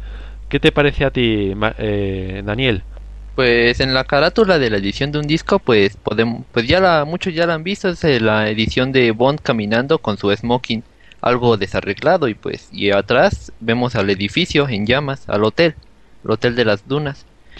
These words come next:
Speaker 1: Sí.
Speaker 2: Pues esta carátula es algo simple, es lo que ya se comentó desde el principio, desde que se anunció el primer póster, porque pues nada más se retiraron de aquí a, a esta Camille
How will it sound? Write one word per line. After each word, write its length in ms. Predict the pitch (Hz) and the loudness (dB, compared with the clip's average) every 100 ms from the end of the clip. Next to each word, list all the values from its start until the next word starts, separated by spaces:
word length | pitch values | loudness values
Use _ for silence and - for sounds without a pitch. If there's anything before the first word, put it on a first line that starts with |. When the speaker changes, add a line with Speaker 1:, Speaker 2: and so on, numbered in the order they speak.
| - | -10
Speaker 1:
Sí. 140 | 104 | -4
Speaker 2:
Pues 220 | 92 185 233 | 2 4 4
esta 300 | 240 302 277 | 2 2 0
carátula 500 | 175 165 - 185 175 | 2 0 0 0 2
es 100 | 175 | 2
algo 300 | 165 143 127 | 0 0 0
simple, 540 | 214 311 - 185 180 | -2 -2 0 -2 0
es 160 | 175 175 | 0 2
lo 140 | 180 | 2
que 200 | - 135 | 2 0
ya 120 | 135 | 2
se 240 | 143 156 139 | 0 0 0
comentó 500 | - 117 113 135 139 | -4 -4 -2 0 2
desde 380 | 139 117 110 104 | 0 2 2 2
el 80 | |
principio, 500 | 98 110 107 160 143 | 0 -6 -4 -2 2
desde 220 | 123 110 104 | 2 2 -4
que 100 | - | -2
se 120 | 113 | -2
anunció 280 | 110 107 127 | -2 0 -2
el 60 | |
primer 260 | 123 120 120 | 0 0 0
póster, 500 | - 185 - 151 143 - | 2 0 2 0 0 -2
porque 400 | 110 - 110 107 | -2 0 -2 0
pues 600 | 110 104 104 - - - | 0 0 -2 -10 -16 -12
nada 320 | - 143 165 151 | 0 2 4 4
más 140 | 151 | 0
se 40 | |
retiraron 580 | 151 143 123 120 131 139 | 2 0 2 2 2 2
de 80 | 113 | 0
aquí 280 | 104 123 127 | 0 0 2
a, 340 | 113 98 95 - - - - - - - | 2 0 -4 -8 -16 -16 -16 -16 -16 -6
a 100 | 123 | -4
esta 440 | 139 - 143 123 | -4 -2 0 2
Camille 500 | 120 135 123 165 208 | 0 0 0 2 0